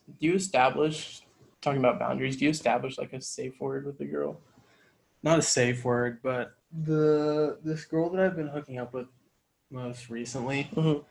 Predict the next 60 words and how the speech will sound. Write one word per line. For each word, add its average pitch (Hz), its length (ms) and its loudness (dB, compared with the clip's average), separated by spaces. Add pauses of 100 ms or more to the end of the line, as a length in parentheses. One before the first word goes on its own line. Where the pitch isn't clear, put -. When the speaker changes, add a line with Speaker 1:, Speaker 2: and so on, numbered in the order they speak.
(100)
Speaker 2:
we, 135 720 4
and 139 100 -8
this 147 220 -6 (120)
Speaker 1:
I 160 60 4
feel 156 160 8
like 302 120 8
Speaker 2:
has 269 40 -4
Speaker 1:
that's - 160 2
quite 135 220 2
important, 127 460 -8
to - 80 -20
be 131 80 -10
honest. 135 480 -12 (420)
Speaker 2:
I, 147 220 2
it's 143 220 -2
so 135 240 0
Speaker 1:
Like, - 100 4
not, 165 120 8
Speaker 2:
important. 123 180 4
Speaker 1:
not 185 160 6
to 180 60 -4
get 147 140 4
serious, 151 380 0
but, - 200 -2
like, 131 200 -2
that's 127 180 -6
important. 123 400 -4
Speaker 2:
No, 151 140 10
it's 151 220 6
so 175 200 2
important 147 320 0
because, 143 300 0
like, 139 320 -2
if 139 240 -8
you 143 140 2
both 143 340 -2
want 139 220 -4
to 131 80 -4
have, 127 280 -2
like, 123 160 -2
the 123 60 -6
best 123 300 -4
possible 123 320 0
experience, 127 640 -4
Speaker 1:
Mm-hmm. 160 100 2
Speaker 2:
like, 123 220 -2
you 131 140 -4
should, 135 240 -4
like, 127 180 -4
at 123 160 -2
least 147 300 0
have 151 200 2
small 135 360 -2
conversation 143 720 -4
about 123 280 -2
what 123 220 -4
you 127 80 -8
both 117 300 -4
like. - 320 -8
Speaker 1:
Right. 147 360 2